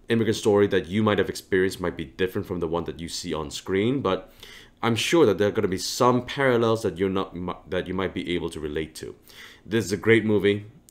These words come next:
You can tell that it was a labor of love. You can tell that this movie was, everything was crafted very carefully, and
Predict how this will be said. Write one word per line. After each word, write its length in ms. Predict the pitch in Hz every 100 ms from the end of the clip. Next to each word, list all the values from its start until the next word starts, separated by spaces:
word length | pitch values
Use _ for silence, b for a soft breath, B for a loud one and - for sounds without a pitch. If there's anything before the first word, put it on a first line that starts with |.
| _ -
You 100 | 101
can 140 | 98
tell 180 | - 107
that 140 | 98
it 160 | 113 85
was 260 | 92 87
a 120 | 90 87
labor 360 | 85 101 98
of 140 | 95 87
love. 320 | 87 90 - B B B
You 140 | - 92
can 120 | 92
tell 300 | - 107 107
that 140 | 98
this 160 | 92 87
movie 480 | 95 90 92 92 - B B B B _ _ - _
was, 500 | 107 107 - - - _ _
everything 380 | 160 180 202 202
was 160 | 147 -
crafted 480 | - 135 113 -
very 280 | - 98 92
carefully, 580 | 90 - 82 - 58 - _ _ _ _
and 520 | 87 95 92 90 87